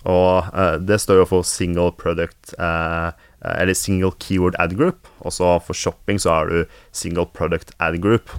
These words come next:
og så har du hatt stags, og det man ser i dag er at man samler ting veldig mye mer, og det er jo for å få algoritmen til å fungere. Så,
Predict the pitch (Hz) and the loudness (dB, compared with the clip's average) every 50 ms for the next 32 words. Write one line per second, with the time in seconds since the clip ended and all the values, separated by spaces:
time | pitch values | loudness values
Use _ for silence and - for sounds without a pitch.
0 | - - 90 - - 85 82 85 85 87 87 85 - - - - 62 - 175 156 | -6 -6 -4 0 2 4 4 4 4 4 2 2 0 -4 -4 -2 -2 -2 -2 -2
1 | - - - - - - 98 95 98 98 - - _ - 98 98 92 101 104 101 | -4 -4 -6 -4 0 2 4 4 4 2 0 -10 _ -6 -2 0 0 0 0 -2
2 | - 104 90 95 101 101 107 123 131 110 95 92 - - 98 - - - - - | 0 0 0 2 2 4 4 4 4 4 4 2 2 0 -2 -2 -2 -2 -2 -2
3 | - 98 87 82 80 85 85 - 82 85 85 - - - 85 85 85 85 85 85 | 0 0 0 0 -2 -4 -2 -2 0 0 0 -2 -4 -6 -4 -2 -2 -2 0 0
4 | 82 82 82 85 87 82 87 87 87 90 101 101 - _ _ _ _ _ _ - | 0 0 0 -2 -2 0 0 0 0 2 0 0 -2 _ _ _ _ _ _ -8
5 | - 101 101 95 92 - 95 90 - - - - 67 71 90 90 95 92 92 - | 0 2 2 2 2 2 0 -4 -4 -2 -4 -2 0 0 0 2 0 0 0 -4
6 | - - - - 76 76 80 85 82 - 85 82 82 82 - - 82 85 85 85 | -8 -18 -12 -8 -6 -4 -4 -4 -4 -4 -2 -2 -2 -2 -4 -2 0 0 2 0
7 | 80 - - - - 92 90 80 80 82 - - 104 - - - - - - - | 0 -2 -8 -6 -2 -2 -2 -2 -2 -2 0 0 0 -2 -4 -12 -14 -14 -18 -20
8 | - - - - - - - - 120 | -20 -20 -20 -20 -20 -14 -6 0 2